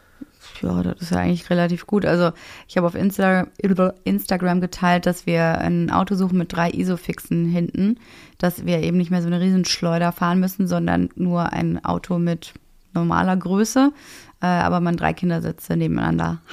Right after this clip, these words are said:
hat. Und da ist die Auswahl relativ rar gesät. Es gibt natürlich ein paar Autos.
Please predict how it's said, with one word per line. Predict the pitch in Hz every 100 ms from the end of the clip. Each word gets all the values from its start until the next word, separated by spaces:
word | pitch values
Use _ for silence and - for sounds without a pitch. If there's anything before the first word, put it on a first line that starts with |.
| -
hat. | 208 - - - - - - -
Und | 185 180 180 180 180 170 -
da | 170
ist | 180 -
die | 160
Auswahl | 180 180 180
relativ | 170 175 170 170 - 180
rar | 165 165 180
gesät. | 170 160 160 175 220 226 -
Es | -
gibt | - 202
natürlich | 196 202
ein | 208
paar | 202 196 196
Autos. | 214 233 233